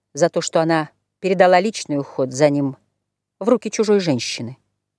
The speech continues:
«Это погубило, — говорил он себе, — прекрасный цветок подлинной близости между ними».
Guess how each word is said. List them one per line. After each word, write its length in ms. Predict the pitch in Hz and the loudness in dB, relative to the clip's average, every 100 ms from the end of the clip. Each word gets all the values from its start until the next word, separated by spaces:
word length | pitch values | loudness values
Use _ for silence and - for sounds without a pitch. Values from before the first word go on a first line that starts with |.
| _ _ _ _ - | _ _ _ _ -10
«Это 200 | 208 214 | -4 -4
погубило, — 500 | - 196 185 254 180 | -2 -2 2 4 4
говорил 360 | 147 147 151 143 | 2 2 2 0
он 80 | |
себе, — 300 | 143 - 151 - | -2 -2 -2 0
прекрасный 560 | 180 - 294 - 262 | -2 0 0 0 -8
цветок 460 | - 220 - 196 _ | -6 -6 -4 -6 _
подлинной 460 | 196 170 165 170 | -6 -4 -2 0
близости 560 | 156 143 123 123 - - | 0 -2 -2 -4 -10 -8
между 300 | 131 127 135 | -8 -6 -4
ними». 320 | 127 123 127 | -2 -4 -6